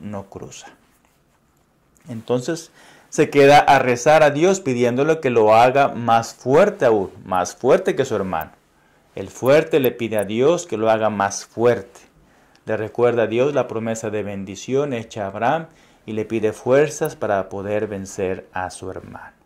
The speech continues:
Entonces vemos, después de, eh, el patriarca Jacob va a su, al encuentro de su hermano Esaú, el cual, pues, están muy enemistados, están muy enojados porque él había,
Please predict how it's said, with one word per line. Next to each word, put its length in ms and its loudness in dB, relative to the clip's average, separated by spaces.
Entonces 240 -14
vemos, 300 -4
después 520 -2
de, 280 -2
eh, 260 -6
el 220 -6
patriarca 720 -4
Jacob 560 2
va 200 2
a 240 -4
su, 240 -10
al 180 -4
encuentro 800 -2
de 320 -6
su 120 -14
hermano 420 -6
Esaú, 380 2
el 140 -2
cual, 420 -2
pues, 340 -16
están 340 -6
muy 180 -4
enemistados, 760 2
están 260 -8
muy 120 -12
enojados 600 2
porque 320 -8
él 100 -10
había, 400 -6